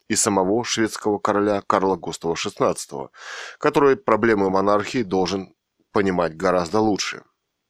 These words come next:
Кстати, идеи о упразднении монархии в мире и назначении референдумов усиленно муссируются в средствах массовой информации. Вот, например, современный сериал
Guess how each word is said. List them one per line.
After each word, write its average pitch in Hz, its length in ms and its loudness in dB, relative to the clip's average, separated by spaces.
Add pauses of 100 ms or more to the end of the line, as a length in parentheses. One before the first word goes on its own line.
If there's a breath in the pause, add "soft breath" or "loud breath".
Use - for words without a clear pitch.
(960 loud breath)
Кстати, 147 540 2
идеи 123 460 0
о 117 160 4
упразднении 110 640 2
монархии 110 540 2
в 120 120 0
мире 131 500 0
и 104 60 -4
назначении 107 720 0
референдумов 107 880 0
усиленно 123 640 -4
муссируются 104 800 -2 (100)
в - 80 -10
средствах 98 640 -4
массовой 87 600 -4
информации. 92 760 -2 (800 loud breath)
Вот, 160 200 0
например, 127 380 2
современный 104 920 0
сериал 110 580 2